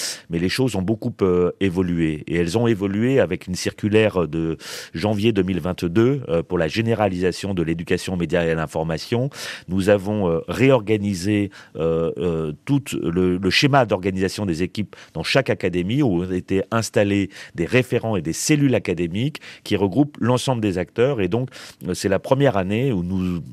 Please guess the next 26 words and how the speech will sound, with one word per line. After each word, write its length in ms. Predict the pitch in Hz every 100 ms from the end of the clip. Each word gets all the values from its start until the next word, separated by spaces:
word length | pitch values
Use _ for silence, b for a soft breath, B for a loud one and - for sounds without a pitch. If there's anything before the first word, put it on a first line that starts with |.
| - 98
évoluons 840 | 98 135 139 120 104 104 120 156 -
avec 180 | 90 87
ce 120 | -
nouveau 320 | 90 123 143
schéma 320 | 131 131 104 101
d'organisation. 760 | 90 90 90 85 - 127 135 - B B -
Et 80 | 80
je 100 | 90
dois 240 | 107 101
avouer 380 | 87 85 113 143
que 100 | 90
c'est 260 | - 82 - -
une 140 | 87
vraie 280 | 85 131 135
impulsion 500 | 101 87 90 85 127
qui 80 | 123
a 60 | 90
été 160 | 95
donnée. 320 | 87 85 82 71 B B -
L'idée, 560 | 104 120 131 139 170 180
c'est 260 | - 101
que 600 | 90 104 95 92 87 82 -
rapport 420 | - 120 - 151
après 240 | 123 - 107
rapport, 680 | 98 95 - 127 147 92 - B B -
euh, 480 | 92 90 85 85